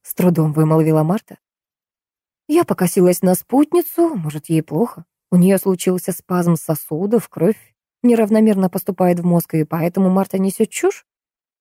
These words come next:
«У вас в руках исполнялка», зачастила моя провожатая. «Хотите сказать, что эта бумажка — пропуск в страну исполнения желаний?» — недоверчиво спросила я.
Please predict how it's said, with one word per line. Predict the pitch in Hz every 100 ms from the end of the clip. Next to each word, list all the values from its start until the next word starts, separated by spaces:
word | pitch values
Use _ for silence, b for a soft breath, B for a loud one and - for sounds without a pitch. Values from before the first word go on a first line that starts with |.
| _ _ -
«У | 285
вас | 185 175
в | 214
руках | 254 - - 330 381 - _ _
исполнялка», | - - - 185 180 160 165 - 311 _ _ _ _ _
зачастила | - 170 - - - 160 156
моя | 156 156
провожатая. | 156 156 151 202 - 214 214 _ _ _ _ _ _ _ _
«Хотите | - 180 185 180
сказать, | - 160 160 202
что | - -
эта | 175 180
бумажка — | 165 165 233 - 262 233 _ _ _ _ _
пропуск | 170 196 - 233 -
в |
страну | - 180 196 208
исполнения | 240 - 208 208 226 220 214
желаний?» — | 196 185 175 277 370 370 _ _ _ _ _ -
недоверчиво | 202 170 160 147 190 - 254 247
спросила | - 185 165 - 165 160
я. | 170 151 151